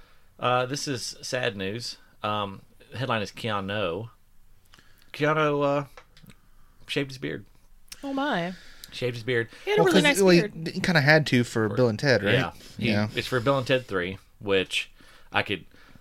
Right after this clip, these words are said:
Speaker 1: I mean, I know I've seen Bill and Ted One and Two, but, like, I don't
Speaker 3: Right?
Speaker 1: remember, I don't remember them, and they,
Speaker 3: Same.
Speaker 1: they didn't leave a lasting
Speaker 2: Be excellent to each other.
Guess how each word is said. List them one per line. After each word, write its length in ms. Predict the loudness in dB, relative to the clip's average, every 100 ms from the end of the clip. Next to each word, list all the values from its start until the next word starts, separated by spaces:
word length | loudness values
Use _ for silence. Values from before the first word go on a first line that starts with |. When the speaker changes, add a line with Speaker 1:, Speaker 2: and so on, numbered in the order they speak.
| -20 -20 -20 -20 -16 -6
Speaker 1:
I 80 |
mean, 140 | 0 2
I 80 | 2
know 180 | 4 2
I've 140 | 0
seen 340 | -4 -4 -6 -12 -4
Bill 180 | -4
and 80 | -2
Ted 220 | -2 -2
One 120 | -2 -4
and 100 | -4
Two, 220 | -4 -2
but, 120 | -2
like, 160 | -4 0
I 140 | -2 -2 -4
don't 140 | 0
Speaker 3:
Right? 180 | 4 4
Speaker 1:
remember, 340 | 4 0 0 0
I 40 |
don't 160 | 0 -2
remember 340 | -4 -2 0
them, 200 | 0 -2
and 80 | -2
they, 300 | 2 2 4
Speaker 3:
Same. 160 | 2
Speaker 1:
they 120 | 2 2
didn't 520 | 0 -4 -12 -18 -8
leave 280 | -2 -2 -4
a 120 | -6
lasting 680 | -2 -2 -2 -6 -8 -8 -10 -6
Speaker 2:
Be 160 | 0
excellent 440 | 0 0 -4 -6 -6
to 80 | -8
each 140 | -8
other. 280 | -12 -14 -18